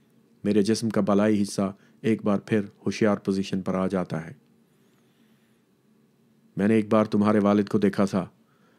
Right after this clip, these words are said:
पक्का सिपाही था वो, और ज़रा अपने आप को देखो।" उसके होंठों पर एक तंजिया मुस्कुराहट उभरती है।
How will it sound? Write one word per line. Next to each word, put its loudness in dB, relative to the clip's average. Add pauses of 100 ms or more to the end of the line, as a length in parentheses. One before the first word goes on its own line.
(280)
पक्का 0
सिपाही 0
था -6
वो, -2 (440)
और -4
ज़रा 0
अपने 0
आप 0
को 0
देखो।" 0 (1700)
उसके -4
होंठों 0
पर -2
एक -2
तंजिया 0
मुस्कुराहट -4
उभरती -6
है। -14